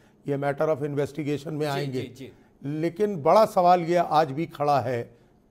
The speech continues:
Speaker 1: कि क्या छब्बीस जनवरी को इस देश में तिरंगा लेकर हिंदुस्तान की सड़कों पर निकलने पर
Speaker 2: हम्म।
Speaker 1: आम भारतीयों को गोली की साजिश से रूबरू होना पड़ेगा
Speaker 2: जी।
Speaker 1: कि नहीं?
Speaker 2: नहीं,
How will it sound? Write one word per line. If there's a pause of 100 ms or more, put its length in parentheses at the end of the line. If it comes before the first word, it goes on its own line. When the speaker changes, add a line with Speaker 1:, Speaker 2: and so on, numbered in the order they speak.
Speaker 1:
कि
क्या
छब्बीस
जनवरी
को
इस (100)
देश
में
तिरंगा
लेकर
हिंदुस्तान
की
सड़कों
पर
निकलने
पर (260)
Speaker 2:
हम्म। (520)
Speaker 1:
आम
भारतीयों
को (100)
गोली (960)
की
साजिश
से
रूबरू
होना
पड़ेगा
Speaker 2:
जी। (360)
Speaker 1:
कि
नहीं? (400)
Speaker 2:
नहीं,